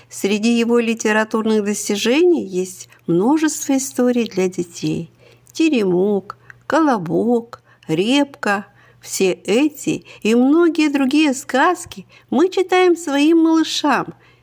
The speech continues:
ведь они имеют не только лёгкий и увлекательный сюжет –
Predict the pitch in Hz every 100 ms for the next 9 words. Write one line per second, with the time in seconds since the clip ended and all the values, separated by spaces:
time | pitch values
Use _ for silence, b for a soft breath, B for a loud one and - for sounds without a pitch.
0 | - 180 190 214 254 330 330 - 220 240
1 | 294 302 294 254 247 277 359 370 349 254
2 | 254 294 285 - - 202 226 220 226 226
3 | 214 196 180 175 175 175 170 180 190 156
4 | -